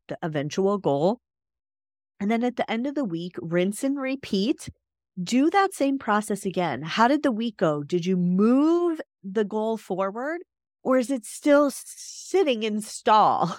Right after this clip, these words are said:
<laughs> Are you still in neutral in the car? And if you are, don't be so hard on yourself. There are weeks where you're not going to be able to focus on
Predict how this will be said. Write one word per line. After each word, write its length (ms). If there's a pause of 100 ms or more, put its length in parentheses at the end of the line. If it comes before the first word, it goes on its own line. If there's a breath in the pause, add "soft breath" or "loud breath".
(120)
<laughs> 100
Are 80
you 180
still 380
in 260
neutral 520
in 160
the 100
car? 380 (480)
And 140
if 140
you 360
are, 640 (280)
don't 280
be 160
so 220
hard 340
on 160
yourself. 420
There 160
are 220
weeks 460
where 340
you're 380
not 280
going 240
to 80
be 80
able 140
to 80
focus 360
on 180